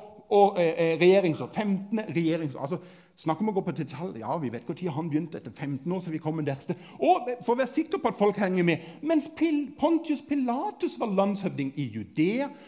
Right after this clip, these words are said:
og Herodes var landsfyrste over Galilea, og hans bror Philip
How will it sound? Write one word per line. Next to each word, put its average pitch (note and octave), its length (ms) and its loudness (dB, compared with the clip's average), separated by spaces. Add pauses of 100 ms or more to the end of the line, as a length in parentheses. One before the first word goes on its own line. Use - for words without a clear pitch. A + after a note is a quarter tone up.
(180)
og D3 100 2
Herodes F#3 640 2
var D3+ 160 0
landsfyrste C#3+ 560 -2
over A#2+ 240 -4
Galilea, A#2+ 640 -2 (260)
og F3+ 140 2
hans G3 160 -2
bror F#3 240 -2
Philip C4+ 480 0